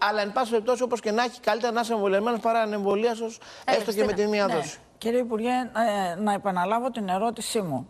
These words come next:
Speaker 2: Α, επιτρέπετε τα κλαμπ χωρίς να έχετε βάλει μία πληρότητα. Α, μου είπατε, το αφήσατε ανοιχτό,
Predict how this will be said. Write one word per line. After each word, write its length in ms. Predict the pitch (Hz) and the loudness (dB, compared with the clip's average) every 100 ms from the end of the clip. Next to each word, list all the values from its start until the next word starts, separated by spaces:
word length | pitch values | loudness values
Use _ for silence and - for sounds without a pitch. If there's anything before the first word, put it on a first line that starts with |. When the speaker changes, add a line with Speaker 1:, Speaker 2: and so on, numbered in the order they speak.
| - | -4
Speaker 2:
Α, 80 | 185 - | -4 0
επιτρέπετε 760 | 226 220 220 240 220 214 180 160 | -2 0 0 2 2 0 -4 -2
τα 140 | 160 | -4
κλαμπ 340 | 170 185 233 269 | -2 0 0 -2
χωρίς 340 | 208 196 196 | 0 0 0
να 60 | 180 | -2
έχετε 200 | 170 165 | -4 -4
βάλει 280 | 170 165 156 | -2 0 0
μία 260 | 160 156 | 0 0
πληρότητα. 640 | - 156 143 151 160 208 269 247 - | 0 0 2 0 -2 -2 0 0 -2
Α, 280 | 226 196 190 190 | 0 0 0 -2
μου 160 | 208 208 | 0 4
είπατε, 400 | 220 208 190 190 | 4 2 0 0
το 120 | - | 2
αφήσατε 520 | 190 - 208 196 170 170 | 0 0 -2 -2 0 0
ανοιχτό, 500 | 151 156 208 247 | -2 -4 0 0